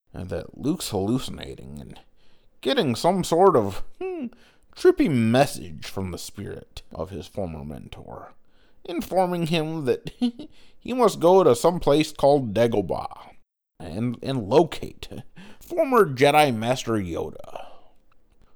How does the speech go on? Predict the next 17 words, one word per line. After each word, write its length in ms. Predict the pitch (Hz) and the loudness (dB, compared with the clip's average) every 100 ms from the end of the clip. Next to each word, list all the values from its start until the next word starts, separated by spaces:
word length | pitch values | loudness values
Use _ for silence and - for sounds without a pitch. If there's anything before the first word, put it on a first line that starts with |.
| - | -2
who 180 | 156 208 | 0 2
apparently 680 | 190 170 156 110 120 127 | 2 0 0 -2 -4 -2
is 320 | 120 98 - - - - - - | -2 -4 -10 -12 -18 -20 -18 -4
an 80 | 185 | 2
old 260 | 254 226 | 4 2
friend 420 | - 127 147 165 | -2 -2 -2 2
of 180 | 127 98 | 2 2
Obi-Wan's 760 | 98 110 87 80 57 60 67 64 | 0 -2 -2 -8 -12 -14 -14 -14
or 100 | - | -14
some 240 | - 67 | -14 -14
such 280 | - 78 - | -12 -12 -12
bullshit. 560 | - - - - - - - - - - - - - - - - - | -16 -16 -16 -16 -16 -18 -20 -20 -20 -20 -20 -20 -20 -20 -20 -20 -10
But 220 | 92 80 - | -10 -8 -6
about 360 | 117 254 277 | 4 4 6
that 240 | 160 180 - | 6 4 4
time, 580 | 139 135 151 156 156 - _ _ _ _ _ _ _ _ - | -2 0 0 0 -2 -6 _ _ _ _ _ _ _ _ -10
uh, 280 | 92 92 | -6 -6